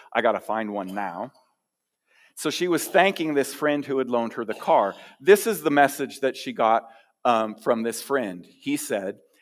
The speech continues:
"It's such an answered prayer for me, too, to be able to loan you my car. I got in my accident and they totaled it back in July. As you know, I tried to make do with just my bike as long as possible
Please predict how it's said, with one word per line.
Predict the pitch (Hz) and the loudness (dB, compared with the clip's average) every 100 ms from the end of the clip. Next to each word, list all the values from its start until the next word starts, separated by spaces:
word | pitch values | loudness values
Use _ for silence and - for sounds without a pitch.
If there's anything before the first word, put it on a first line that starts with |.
| _ - | _ -2
"It's | 165 - | -2 0
such | - 196 196 | 4 4 4
an | 202 | 0
answered | 160 151 160 147 | 0 -2 -8 -10
prayer | - 117 117 - - _ _ _ _ _ | 0 2 2 -2 -16 _ _ _ _ _
for | - 175 160 | -10 -6 -4
me, | 123 107 | -4 -8
too, | - 135 101 85 | -12 -12 -12 -14
to | - | -12
be | 117 117 | -8 -6
able | 117 | -8
to | 110 120 | -10 -10
loan | 113 110 | -8 -8
you | 104 | -10
my | 95 95 | -12 -14
car. | - 98 90 - _ _ _ _ _ _ _ | -10 -8 -8 -18 _ _ _ _ _ _ _
I | 160 | 8
got | 180 226 220 | 10 12 10
in | 208 | 8
my | 190 185 | 6 6
accident | 175 165 - 165 156 147 | 6 4 2 -4 -4 -4
and | - 139 | -4 -4
they | 135 | -6
totaled | - 151 165 156 | -4 -2 -2 -4
it | 147 | -4
back | 127 131 131 | 2 2 0
in | 127 | -8
July. | 120 123 147 117 110 | -6 2 4 4 0
As | 120 120 | -6 -8
you | 127 | -6
know, | 131 | -4
I | 131 127 | -2 -4
tried | - 131 139 | -4 -4 -4
to | |
make | 127 123 117 | -8 -8 -8
do | 135 | -6
with | 135 131 | -6 -8
just | 123 - | -10 -8
my | 123 | -8
bike | 107 117 131 131 123 | -2 0 0 -2 -6
as | 113 | -4
long | 120 127 139 | -2 -2 -2
as | 131 | -6
possible | - 127 120 127 131 | 0 0 0 -6 -6